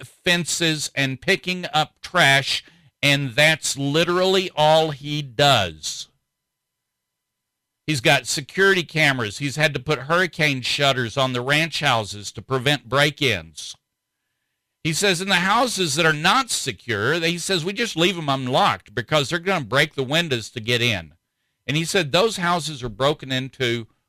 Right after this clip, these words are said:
once a week. Once a week. He says, "I've actually moved my wife and kids off the ranch due to safety reasons. I don't want to put them in that danger." How much has it cost him?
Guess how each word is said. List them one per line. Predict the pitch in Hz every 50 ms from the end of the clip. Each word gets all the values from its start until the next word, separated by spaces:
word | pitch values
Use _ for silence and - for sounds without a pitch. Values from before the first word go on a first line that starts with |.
| _ _ _
once | - 117 117 131 143 156 165 - - - - - - -
a | 123 123 123 127 123 113 - _ _
week. | - 110 110 110 135 143 117 - _ - - _ _ _ _ _ _ _ _ _ _ _ _ _
Once | 120 123 131 147 151 160 - - - -
a | - 131
week. | 127 131 139 127 98 -
He | - 139 143
says, | 127 - - 160 160 156 139 131
"I've | 151 139 127
actually | 143 151 160 - - - 160 143
moved | 143 147 151 156 156 135 127
my | 143 135
wife | 135 131 143 156 160 165 -
and | 156 170 151
kids | - 170 180 170 147 - - -
off | - 220 233 226 - -
the | - 165
ranch | 143 139 131 117 95 78 - - - - - - _ _ _ _ _ _ _ _ _ _ _ _ _
due | 110 151 156 151
to | 139
safety | 120 - - 160 151 143 131 - - 139
reasons. | 135 147 147 156 160 139 147 180 170 170
I | 170 185
don't | 202 214 202
want | 202 190
to | 190 -
put | - 202 214 214
them | - 165 151 147
in | 139 139
that | 143 143 135 127 - 123
danger." | 147 151 156 160 160 135 - 113 87 73 - _ _ _ _ _ _ _ _ _ _ _ _ _ _ _ _ _ _ _ _ _ _ _ _ _ _ _ _ _ -
How | 143
much | 160 165 170 - -
has | 175 165 131 143
it | 143
cost | - 139 143 151 165 175 - - -
him? | 202 202 214 220 220